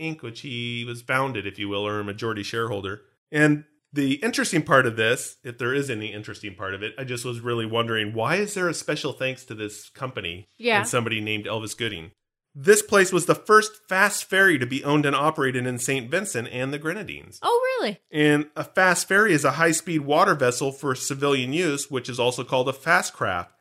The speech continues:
Speaker 1: The first high-speed craft were often hydrofoils or hovercraft, but in the nineteen nineties, catamarans and monohull designs became more popular, and large hydrofoils and hovercrafts disappeared and are no longer built.
Speaker 2: Huh.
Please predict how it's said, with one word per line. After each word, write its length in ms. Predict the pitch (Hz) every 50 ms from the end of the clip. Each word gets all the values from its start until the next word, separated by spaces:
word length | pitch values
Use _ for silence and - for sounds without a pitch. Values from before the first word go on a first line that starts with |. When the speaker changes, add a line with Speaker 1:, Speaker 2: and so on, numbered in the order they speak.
| _ _ _ _
Speaker 1:
The 100 | - 143
first 380 | 143 - - 208 208 202 202 -
high-speed 480 | - 202 196 190 190 - - 180 156 -
craft 380 | - - 208 233 226 208 -
were 160 | 170 156 143
often 320 | 143 165 160 - 160 143 139
hydrofoils 640 | 143 170 190 202 196 185 156 - 143 127 127 127 123
or 80 | 131 123
hovercraft, 460 | 160 190 180 180 - 151 127 127 -
but 100 | - 143
in 80 | 135 131
the 60 | 131
nineteen 360 | 127 127 131 127 - 135 131 127
nineties, 340 | 143 165 165 156 143 113
catamarans 580 | - - 160 156 151 147 143 143 143 143 143 135
and 120 | 143 120 123
monohull 420 | 131 139 147 143 127 139 113 110
designs 480 | 117 107 101 110 107 104 107 110 113 113
became 280 | - 113 110 123 117
more 140 | 110 110 107 107
popular, 500 | - 180 180 175 180 175 165 156 151 139
and 100 | 123 120
large 220 | 120 123 120 120
hydrofoils 580 | 123 120 120 120 120 117 - 120 113 110 107 107
and 100 | 101 104
hovercrafts 760 | 117 104 110 104 - 117 107 104 101 - - - - - _ _ _ _ _ _
disappeared 500 | 113 107 - - 92 98 101 95 92 90
and 120 | 90 90
are 80 | 87 85
no 180 | 85 85 92 92
longer 320 | 90 87 82 85 78 76
built. 320 | 73 - 65 57 50 _ _ _ _ _ _ _ _ _ _ 349
Speaker 2:
Huh. 160 | 370 359